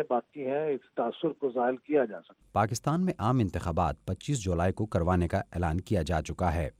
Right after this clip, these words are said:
Speaker 2: حکمران جماعت مسلم لیگ نون اپنے قائد نواز شریف سے متعلق عدالتی کارروائیوں پر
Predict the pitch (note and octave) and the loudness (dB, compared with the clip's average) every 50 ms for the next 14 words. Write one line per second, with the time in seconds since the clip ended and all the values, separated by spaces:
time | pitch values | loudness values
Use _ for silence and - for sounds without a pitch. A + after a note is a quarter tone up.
0 | _ - A2+ G#2+ - C#3+ D3+ D#3+ F#3+ G#3+ F#3+ B2 F#2+ F#2+ F2+ - - - G2+ - | _ -8 -4 0 2 2 2 2 0 0 0 0 0 0 0 0 0 0 0 2
1 | - G#2+ G#2 G2+ G#2 F2+ E2 E2 F#2 G#2+ G#2 D#2 D2 - - - - - A#2 C#3+ | 2 2 2 2 2 2 2 2 4 4 4 2 2 -2 -6 -6 -2 0 0 0
2 | - - F2 F#2 G2+ G#2 G2 F2+ D#2 D#2 D#2+ E2 - - F2 G2+ - - - - | 0 2 2 2 4 4 2 2 2 2 2 0 0 -2 -2 -2 -2 -2 -2 -2
3 | D#2+ D#2+ - - F2 F2+ F#2 G#2 - - E2 D#2+ E2+ F2 G#2 G2+ - A2+ - - | 0 0 2 2 2 4 2 2 0 -2 0 0 2 2 2 0 -2 -2 0 0
4 | F2 D2+ D2+ C#2 D#2 F#2 G#2+ B2 A#2+ - A#2+ | 0 0 0 0 0 0 2 0 0 0 0